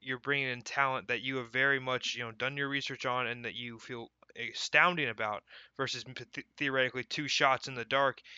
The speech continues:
if you're a little bit out of your tier. You know, I, I, I think that's the, the move, is to casually do that if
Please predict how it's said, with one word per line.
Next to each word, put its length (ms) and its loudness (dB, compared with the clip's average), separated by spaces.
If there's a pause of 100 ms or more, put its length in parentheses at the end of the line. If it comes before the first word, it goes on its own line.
(100)
if 180 -4
you're 100 -2
a 60 -2
little 160 -4
bit 140 -2
out 160 6
of 100 -4
your 160 -2
tier. 460 0 (400)
You 80 0
know, 60 6
I, 80 4 (100)
I, 120 4 (140)
I 60 0
think 220 2
that's 260 8
the, 160 -2 (120)
the 140 -2
move, 400 -2 (140)
is 140 -4
to 100 -4
casually 460 10
do 180 -2
that 320 4 (480)
if 200 6